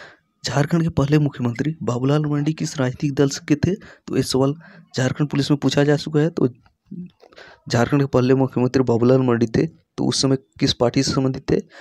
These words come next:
तो उस पार्टी से, उस समय भारतीय जनता पार्टी यानी बीजेपी से संबंधित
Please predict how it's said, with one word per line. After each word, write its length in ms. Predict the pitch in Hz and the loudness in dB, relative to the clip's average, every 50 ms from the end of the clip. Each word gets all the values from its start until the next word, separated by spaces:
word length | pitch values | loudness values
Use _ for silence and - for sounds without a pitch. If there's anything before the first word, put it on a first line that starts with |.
| - _ - | -20 _ -4
तो 60 | - | -2
उस 180 | - - - - | -2 0 -2 -2
पार्टी 320 | - - 113 113 - 127 | 0 0 0 2 2 0
से, 180 | 117 - - - 147 - - _ | -2 -2 -4 -10 -10 -12 -6 _
उस 180 | - 127 - - | -2 -2 0 0
समय 220 | 127 120 135 165 - - _ _ _ _ _ _ - - - - _ _ - - | 0 0 0 0 -2 -4 _ _ _ _ _ _ -20 -20 -20 -20 _ _ -6 -2
भारतीय 260 | 110 120 127 139 131 | 0 2 2 2 2
जनता 320 | 123 131 131 127 - 135 127 | 2 0 0 2 2 2 2
पार्टी 280 | - 131 127 - - | 2 0 0 0 0
यानी 180 | 135 131 135 127 | 0 0 0 0
बीजेपी 360 | 120 120 117 120 110 139 135 | -2 -2 -4 -2 -2 -2 -4
से 120 | 127 - | -4 -4
संबंधित 320 | - 143 139 135 131 139 | -2 0 0 0 0 0